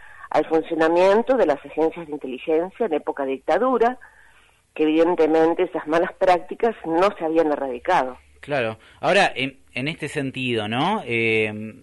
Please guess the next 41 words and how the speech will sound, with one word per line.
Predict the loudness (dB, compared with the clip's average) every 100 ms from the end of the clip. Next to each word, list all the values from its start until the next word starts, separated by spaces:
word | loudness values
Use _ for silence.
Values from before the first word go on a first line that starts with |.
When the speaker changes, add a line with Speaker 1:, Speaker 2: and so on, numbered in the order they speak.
| -14
Speaker 2:
la | -2 -2
responsabilidad, | 0 -2 -4 -2 0 0 2 2 2 0 -2
¿crees | -4 -4
que | 0 0
alcanza | 0 -2 -2 0 0
las | 0
máximas | -2 -4 -4 -2 -2 -4
esferas | -10 -4 0 2 2
del | 2 0
Poder | -2 -4
Ejecutivo? | -4 -10 0 0
Porque | 0 -2 -4
lo | -4
que | -2
va | -2
a | -2
suceder | -6 -2 2 2
ahora | 4 2
y |
lo | 0
que | -4
ya | -6
está | -6 -6
sucediendo, | -10 -8 -4 -2 -2 -2
de |
hecho, | -2 -4 -6 -12 -18 -8
es | -6
un | -4
poco | 0 0
lo | 0
que |
está | -2
haciendo | -4 -2 -2
Gustavo | -2 0 0 2
Arribas, | 2 0 0
es | -4
decir, | -6 -6
que | -6
esto | -4
en | -6
realidad | -6 -6 -4 -2 -2